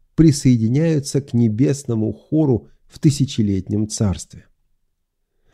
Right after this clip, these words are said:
А вы когда-нибудь слышали хор из ста сорока четырех тысяч человек? Понимаете, ведь до этого момента земля была в самом буквальном смысле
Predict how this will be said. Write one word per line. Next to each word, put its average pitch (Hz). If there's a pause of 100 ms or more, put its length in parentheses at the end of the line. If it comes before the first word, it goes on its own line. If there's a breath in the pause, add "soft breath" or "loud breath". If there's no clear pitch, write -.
(320 soft breath)
А 101
вы 170
когда-нибудь 185 (120)
слышали 208
хор 240 (140)
из -
ста 190
сорока 135
четырех 110
тысяч 95
человек? - (1200 soft breath)
Понимаете, 156 (220 soft breath)
ведь 120
до 123
этого 165
момента 131
земля 143
была 139
в -
самом 170
буквальном 127
смысле 175